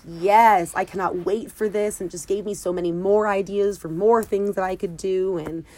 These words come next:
um, so yeah, you know, short answer is a-,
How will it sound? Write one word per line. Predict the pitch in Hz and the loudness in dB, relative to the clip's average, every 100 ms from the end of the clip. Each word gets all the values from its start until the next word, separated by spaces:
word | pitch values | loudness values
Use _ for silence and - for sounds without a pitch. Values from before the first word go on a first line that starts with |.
| - - - - | -20 -20 -16 -6
um, | 180 165 156 151 147 | -4 -4 -6 -10 -2
so | 285 | 2
yeah, | 233 165 - - _ _ - | 4 2 -2 -8 _ _ -10
you | - | -4
know, | 180 | -2
short | 147 - 208 | -2 0 0
answer | 180 170 170 165 | 0 -4 -4 -6
is | 156 156 | -6 -10
a-, | - | -12